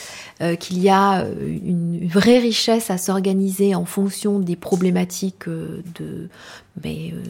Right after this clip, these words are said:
des gens de la même ethnie ou de la même origine ou de, de, des mêmes pratiques.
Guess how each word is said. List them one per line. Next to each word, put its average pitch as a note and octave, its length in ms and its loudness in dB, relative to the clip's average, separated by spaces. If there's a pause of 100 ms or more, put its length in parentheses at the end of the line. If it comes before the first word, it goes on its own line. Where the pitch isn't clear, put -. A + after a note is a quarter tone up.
(140)
des D#3+ 260 -8
gens F3 200 -2
de E3+ 100 -2
la D3+ 120 -6
même D3+ 200 -4
ethnie A3 460 6
ou A3+ 80 6
de E3+ 80 2
la D#3+ 100 0
même E3 200 0
origine F#3 640 2
ou F3 380 4
de, E3 140 -2
de, E3 200 -6
des E3 180 -4
mêmes E3+ 240 0
pratiques. - 580 -2